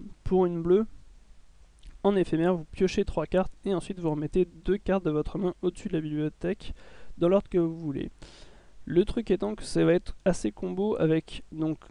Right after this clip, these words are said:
comme le Jace, les fetch lands, donc les lands qui se sacrifient pour aller chercher d'autres cartes, d'autres terrains, puisque ça va vous permettre de remélanger dans votre jeu les cartes que vous ne souhaitez pas spécialement avoir en main et qui ne vont pas vous servir tout de suite.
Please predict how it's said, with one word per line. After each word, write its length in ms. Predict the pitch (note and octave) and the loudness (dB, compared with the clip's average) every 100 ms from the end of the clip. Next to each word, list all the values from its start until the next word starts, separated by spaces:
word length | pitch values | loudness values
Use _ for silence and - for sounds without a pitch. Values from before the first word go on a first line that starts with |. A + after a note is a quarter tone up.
| - | -2
comme 220 | F#3+ F#3 | 0 2
le 100 | E3 | 0
Jace, 380 | E3+ F3 G3 - | 4 4 4 0
les 200 | E3+ F#3+ | 0 0
fetch 340 | - F3 - E3 | 0 -4 -2 -2
lands, 180 | E3+ | -2
donc 360 | A3 F3 C#3+ - | -2 -4 -6 -4
les 80 | D3+ | -4
lands 180 | E3 F3+ | -2 -6
qui 160 | - | -10
se 80 | - | -8
sacrifient 400 | - D#3 F3+ F#3 | -6 -6 -8 -8
pour 160 | - D3+ | -6 -6
aller 80 | |
chercher 320 | D3+ D#3+ - E3+ | -4 -4 -4 -4
d'autres 220 | D#3 - | -4 -2
cartes, 360 | G3+ G#3+ - - - | -4 -4 -8 -10 -10
d'autres 380 | D#3+ D#3+ - - | -8 -8 -8 -6
terrains, 280 | D3 D#3+ A#3 - - - - - _ - - - - - - | 0 0 -2 -12 -20 -20 -20 -20 _ -20 -20 -20 -20 -8 -4
puisque 340 | F#3+ - - A3 - - - | -4 -4 -4 -4 -6 -10 -10
ça 140 | - F3 | 6 8
va 60 | |
vous 120 | E3+ E3 | 10 8
permettre 360 | D#3 F#3+ G3 | 4 4 2
de 80 | D#3+ | 2
remélanger 600 | D3 F3 G3 G#3 F3+ F#3+ | 2 2 4 4 4 4
dans 140 | F3 | 2
votre 380 | D3+ C#3+ - D3+ | 0 -2 0 -2
jeu 340 | C#3+ E3+ G#3 - - | 0 0 0 -4 -6
les 160 | D3 D3 | -4 4
cartes 440 | F#3+ G#3 - - - - - | 6 6 2 -8 -18 -20 -8
que 120 | - | 0
vous 240 | E3 D3+ D3+ | 0 2 -4
ne 80 | - | -2
souhaitez 320 | E3 D3+ D3 | -2 -2 -2
pas 260 | - F#3 | 4 4
spécialement 640 | F#3 - E3 - D3 E3 F#3+ | 2 -6 -6 -4 -2 0 2
avoir 240 | D3+ D#3 C#3+ | 2 2 0
en 100 | C3 | 0
main 260 | E3 G3+ | 2 2
et 80 | E3 | -2
qui 160 | - C#3+ | -6 -8
ne 100 | C#3+ | -6
vont 120 | C#3 | 0
pas 140 | F#3 | 0
vous 120 | F3+ | 0
servir 340 | D#3+ D#3+ E3 E3+ | -2 -4 -4 -6
tout 120 | D3 | -10
de 60 | - | -8
suite. 300 | G3+ - | -8 -8